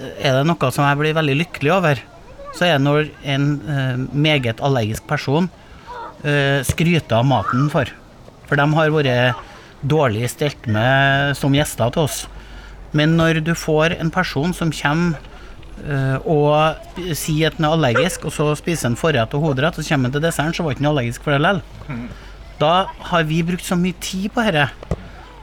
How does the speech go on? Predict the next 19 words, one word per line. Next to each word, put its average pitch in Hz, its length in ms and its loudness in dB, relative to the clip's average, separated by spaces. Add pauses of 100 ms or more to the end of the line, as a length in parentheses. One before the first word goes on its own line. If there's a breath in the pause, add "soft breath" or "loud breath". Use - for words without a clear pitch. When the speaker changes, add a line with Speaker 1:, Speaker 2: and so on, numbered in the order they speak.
Speaker 1:
Og 156 80 -2
du 160 60 4
må 180 120 4
ikke 190 220 0
lage 131 280 2
oss 139 120 -6
problem 147 480 0
med 151 100 2
mat. 170 320 0
Mat 160 380 2
er 165 320 2 (140)
faktisk - 580 -8
der 165 140 2
for 160 180 0
at 147 80 0 (100)
det 151 160 -2
er 147 80 2
medisinen 147 460 0
vår. 117 160 -2